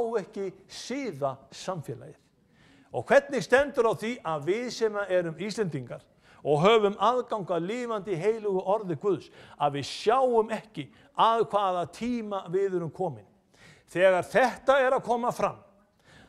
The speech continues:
haldið þið ekki að Drottinn sé tilbúinn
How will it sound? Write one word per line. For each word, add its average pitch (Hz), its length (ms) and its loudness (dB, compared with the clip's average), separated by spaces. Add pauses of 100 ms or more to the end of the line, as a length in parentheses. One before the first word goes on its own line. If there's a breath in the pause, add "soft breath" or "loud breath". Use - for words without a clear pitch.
(160)
haldið 240 560 2
þið 220 240 0
ekki - 260 -12 (640 soft breath)
að 151 240 6
Drottinn 226 400 8
sé 220 200 2
tilbúinn 247 680 -2